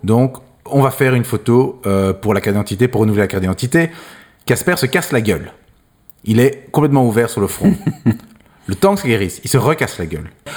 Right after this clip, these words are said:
Mais en gros, il s'est quand même tellement cassé la gueule et tellement déformé la tronche qu'on n'a jamais su prendre une bonne photo qu'ils accepteraient, <laughs> qu'ils accepteraient pour, euh, pour, pour cette carte d'identité de merde. Et donc, <laughs> et donc, on a su s'y prendre à la toute dernière minute, c'est-à-dire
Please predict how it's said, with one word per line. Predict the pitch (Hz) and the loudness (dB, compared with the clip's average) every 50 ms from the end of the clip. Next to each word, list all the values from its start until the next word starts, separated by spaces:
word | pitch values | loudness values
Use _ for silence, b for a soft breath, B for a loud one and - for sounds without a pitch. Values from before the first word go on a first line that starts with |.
| B B | B B
Mais | 120 135 | 2 2
en | 143 147 | 2 2
gros, | 143 151 170 214 208 | 0 0 0 0 0
il | 175 151 | 0 0
s'est | - 151 135 | -2 -2 0
quand | - 185 175 | 0 2 2
même | 180 175 156 | 2 2 2
tellement | - 196 196 202 185 160 | 2 2 2 2 2 2
cassé | - 147 - - 156 135 | 0 -2 0 2 2 2
la | 120 113 | 4 4
gueule | 113 117 104 98 92 | 2 2 2 0 -2
et | 117 | -2
tellement | - - 196 196 190 185 175 165 147 117 - B B B B | 0 2 2 2 2 2 2 2 2 0 -2 B B B B
déformé | 113 117 160 165 - 160 135 135 139 135 | -2 0 0 0 2 0 2 2 2 2
la | 120 104 | 2 0
tronche | - - 135 147 180 208 226 - - B B B | 0 -2 0 0 2 2 0 -2 -4 B B B
qu'on | B 135 | B 2
n'a | 123 120 | 2 2
jamais | 117 175 175 165 | 2 2 0 0
su | - - 127 | 0 -2 0
prendre | - 143 127 - | 0 0 0 0
une | 110 - - | 0 -2 0
bonne | - 143 139 131 | 2 2 2 4
photo | 160 156 127 - 151 | 2 2 2 2 2
qu'ils | 139 - 143 131 | 0 2 0 0
accepteraient, | 160 156 - - - - - - 156 139 131 156 156 143 - - - - - - | 0 0 0 0 0 0 2 2 2 2 4 2 0 0 0 -2 -2 -2 -2 -2
<laughs> | - 202 - - - | -2 -4 -4 -2 0
qu'ils | 139 131 156 | 2 2 2
accepteraient | 160 165 - - 143 123 - - 131 120 120 123 117 107 - B B B B 170 B B | 2 0 0 -2 -4 0 2 2 2 4 2 2 0 -2 -4 B B B B -16 B B
pour, | - 165 165 160 135 110 90 - - - | 2 4 6 6 6 4 2 -2 -2 0
euh, | 104 101 101 98 98 98 | 2 2 2 2 2 0
pour, | - - 123 107 | 0 0 0 0
pour | - 127 123 - | 0 -2 -2 0
cette | 131 117 - | -2 -2 0
carte | - 135 117 | -2 -2 0
d'identité | 117 117 113 113 110 - - 95 - 107 92 | 0 0 0 0 -2 -4 -6 -4 -2 0 0
de | 85 | 2
merde. | 87 104 160 202 220 233 196 - B B 165 B | 2 2 2 2 2 2 0 -2 B B -4 B
Et | 135 135 135 | 0 2 2
donc, | 131 151 - 247 254 - - 202 180 - | 2 2 2 2 0 0 0 0 0 0
<laughs> | - - 294 - - | -2 -4 -2 0 0
et | 165 151 | 0 2
donc, | 139 156 190 202 359 - - - | 2 2 2 2 2 0 -2 0
on | 143 143 | 2 2
a | 135 127 | 2 0
su | - 165 151 | 0 -4 -4
s'y | - 131 113 | -4 -4 -4
prendre | - - - 160 175 180 - - - - | -2 0 2 2 2 2 0 -6 -8 -6
à | 101 95 | -2 -2
la | 98 95 | -2 -2
toute | - - - 135 143 165 139 | -4 -4 0 0 0 2 2
dernière | 123 117 113 110 110 104 98 | 2 0 2 2 0 0 0
minute, | 95 90 92 117 139 - | 0 0 0 0 0 0
c'est-à-dire | 135 - 98 98 110 135 156 | -2 -2 -2 0 2 2 0